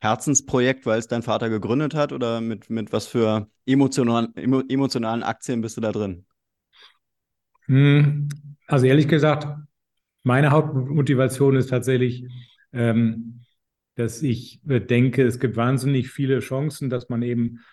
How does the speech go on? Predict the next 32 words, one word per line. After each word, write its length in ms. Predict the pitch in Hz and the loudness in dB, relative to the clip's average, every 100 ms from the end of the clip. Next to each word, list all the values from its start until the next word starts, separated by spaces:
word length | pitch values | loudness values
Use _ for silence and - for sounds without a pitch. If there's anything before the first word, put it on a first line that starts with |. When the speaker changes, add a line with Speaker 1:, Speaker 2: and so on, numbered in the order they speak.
| _ - | _ -10
Speaker 2:
ähm, 640 | 120 113 113 110 110 110 _ _ _ _ _ _ _ _ | -4 -2 0 -2 -4 -10 _ _ _ _ _ _ _ _
besser 360 | 143 135 131 127 | -4 -2 -2 -4
essen 260 | 127 131 110 | -6 -4 -4
kann. 220 | 110 104 | -6 -6
Und, 200 | 107 156 | -6 -4
und, 220 | 120 107 | -2 -2
und, 360 | 131 147 113 143 | -2 0 0 0
und 300 | 123 110 113 | 0 0 0
auch, 320 | 123 135 - - _ | -2 -2 -6 -20 _
wenn 120 | - 123 | -2 2
man 180 | 123 | 4
sozusagen 840 | 117 120 123 113 120 120 120 110 - 120 - _ - | 2 0 0 2 2 4 2 0 -4 -16 -20 _ -8
mal 160 | 113 | -2
nicht 220 | 117 139 | 0 -2
kochen 320 | - 160 143 139 | -2 -2 0 0
möchte, 380 | 139 135 135 | 0 0 -2
dass 200 | 127 120 | -2 -6
die 140 | 123 120 | -8 -6
Alternativen 600 | 117 120 107 165 175 139 | -4 -6 -4 -2 0 0
dazu 300 | 117 113 123 | -2 -6 -10
zum 200 | 120 113 | -6 -2
Selbstkochen, 540 | 117 - - 147 123 | 0 -2 -2 -4 -2
was 120 | 110 127 | -4 -2
immer 180 | 151 | -2
das 180 | 131 101 | -2 -4
Beste 300 | 113 107 - | -6 -8 -8
ist, 120 | 107 117 | -6 -4
wenn 80 | |
man 120 | 110 104 | -4 -2
gut 120 | 107 | -6
kochen 280 | 117 101 101 | -6 -6 -6
kann, 320 | 104 147 | -4 -4